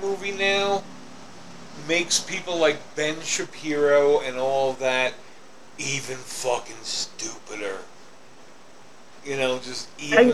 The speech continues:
Speaker 2: I hear all of
Speaker 1: are
Speaker 2: these
Speaker 1: you
Speaker 2: people
Speaker 1: fucking
Speaker 2: talking about
Speaker 1: kidding me? You're
Speaker 2: Oh.
Speaker 1: fragile, delicate, pussy ass man,
Speaker 2: Mm-hmm.
Speaker 1: whatever it is,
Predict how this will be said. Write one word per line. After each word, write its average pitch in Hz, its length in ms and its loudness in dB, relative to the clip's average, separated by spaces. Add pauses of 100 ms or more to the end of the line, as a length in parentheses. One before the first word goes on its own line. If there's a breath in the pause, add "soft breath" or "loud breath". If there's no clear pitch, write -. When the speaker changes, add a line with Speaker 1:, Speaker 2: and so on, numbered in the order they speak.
(100)
Speaker 2:
I 214 120 8
hear 277 300 12
all 302 120 12
of 294 180 8
Speaker 1:
are 311 120 10
Speaker 2:
these 294 120 2
Speaker 1:
you 277 120 6
Speaker 2:
people 220 180 10
Speaker 1:
fucking 214 420 6
Speaker 2:
talking 226 320 8
about 202 280 10
Speaker 1:
kidding 208 180 -2
me? 202 340 0 (1800)
You're 233 240 4
Speaker 2:
Oh. 269 340 10
Speaker 1:
fragile, 208 840 6 (560)
delicate, 208 720 4 (400)
pussy 247 520 2
ass 175 500 4 (800)
man, 185 480 2
Speaker 2:
Mm-hmm. 196 340 6
Speaker 1:
whatever 185 520 6
it 185 120 2
is, 131 600 2